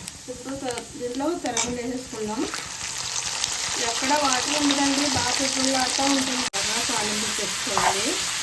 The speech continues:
కొందరైతే దీంట్లో శనగపప్పు, మినపప్పు కూడా వేసుకుంటారు తాలింపులో. నేనైతే వేయనండి, ఎందుకంటే తర్వాత ఇప్పుడైతే బాగుంటాయి కాకరకాయలతో కర్రీ, అవి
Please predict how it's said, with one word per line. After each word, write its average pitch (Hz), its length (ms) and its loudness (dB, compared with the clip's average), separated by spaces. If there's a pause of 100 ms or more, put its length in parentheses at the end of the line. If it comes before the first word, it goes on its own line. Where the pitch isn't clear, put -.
(640)
కొందరైతే 262 520 4 (100)
దీంట్లో 262 400 4 (140)
శనగపప్పు, 262 600 2 (280)
మినపప్పు 254 500 0
కూడా 262 240 2
వేసుకుంటారు 254 680 2 (120)
తాలింపులో. 233 520 0 (640)
నేనైతే 240 480 0 (100)
వేయనండి, 240 480 2 (160)
ఎందుకంటే 247 460 -2 (120)
తర్వాత 233 360 -2 (180)
ఇప్పుడైతే 240 520 0
బాగుంటాయి 247 500 -2 (120)
కాకరకాయలతో 247 720 -2
కర్రీ, 247 280 -2 (880)
అవి 247 100 4